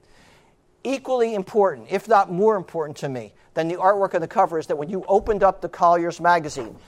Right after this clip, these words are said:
that had this artwork on the cover, which was the first cover he did for Collier's, there was a piece of paper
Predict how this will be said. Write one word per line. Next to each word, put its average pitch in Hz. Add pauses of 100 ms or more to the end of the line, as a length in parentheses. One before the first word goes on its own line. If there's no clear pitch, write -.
that 143
had 185
this 185
artwork 170
on 170
the 156
cover, 160
which 143
was 131
the -
first -
cover 180
he 165
did 165
for 156
Collier's, 175 (300)
there 165
was 151
a 160
piece 196
of 180
paper 190